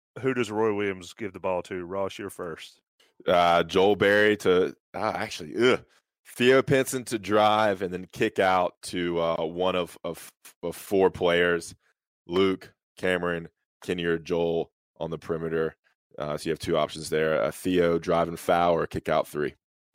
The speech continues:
Speaker 1: Greg, one guy, fifteen <laughs> seconds left. Who's Roy Williams give it to?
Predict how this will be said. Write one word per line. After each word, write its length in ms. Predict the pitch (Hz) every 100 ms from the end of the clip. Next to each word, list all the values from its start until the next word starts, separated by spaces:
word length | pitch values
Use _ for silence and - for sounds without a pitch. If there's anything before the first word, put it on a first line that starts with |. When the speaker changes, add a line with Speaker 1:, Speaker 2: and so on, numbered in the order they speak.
| _ _ _ _ _ _ _ _ _ -
Speaker 1:
Greg, 220 | 107 104 90
one 460 | 85 92 120 127
guy, 400 | 120 117 107 95 - _ _ _
fifteen 420 | - 131 - 123
<laughs> 0 |
seconds 540 | 135 - 175 156 131 -
left. 300 | 104 101 -
Who's 260 | 117 104
Roy 220 | 110 107 98
Williams 320 | 101 95 92
give 180 | 98 90
it 100 | -
to? 220 | 90